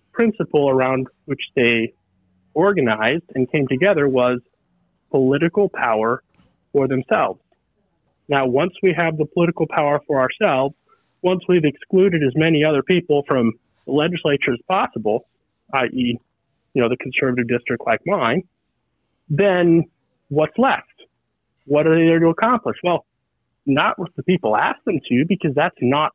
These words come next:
why they organized the caucus. So, um, should it be that way? No. What's the response?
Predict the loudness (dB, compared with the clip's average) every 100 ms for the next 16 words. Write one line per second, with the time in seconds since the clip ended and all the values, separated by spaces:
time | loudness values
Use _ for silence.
0 | -10 -4 -2 0 0 2 2 2 0 0
1 | 0 -2 -4 -2 -2 -4 -12 _ _ _
2 | _ _ _ _ _ _ _ _ _ -4
3 | -4 -6 _ _ _ _ -10 -2 0 0
4 | -2 -4 0 0 2 2 2 2 0 0
5 | _ _ -6 0 2 2 2 -2 -6 _
6 | _ -2 -2 0 0 0 0 -2 0 -2